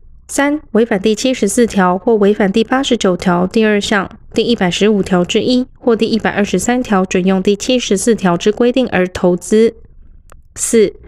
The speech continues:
违反第七十四条之一、第七十五条或违反第八十九条第二项准用第七十四条之一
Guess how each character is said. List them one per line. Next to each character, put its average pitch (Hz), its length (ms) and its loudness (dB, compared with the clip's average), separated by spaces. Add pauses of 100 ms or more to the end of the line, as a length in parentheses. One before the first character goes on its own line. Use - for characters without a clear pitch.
(160)
违 233 120 2
反 247 160 -2
第 233 140 0
七 294 180 0
十 262 100 0
四 240 220 0
条 175 240 0
之 202 160 0
一、 226 260 -2
第 233 200 0
七 285 180 0
十 254 160 0
五 208 140 2
条 180 280 2
或 180 160 0
违 190 160 4
反 185 180 -2
第 202 120 2
八 233 180 -2
十 240 140 -6
九 185 220 0
条 170 260 0
第 214 160 0
二 202 100 2
项 202 220 -2
准 175 180 0
用 180 160 0
第 175 140 0
七 247 240 -2
十 208 140 0
四 208 160 -2
条 180 200 0
之 202 200 -2
一 240 200 0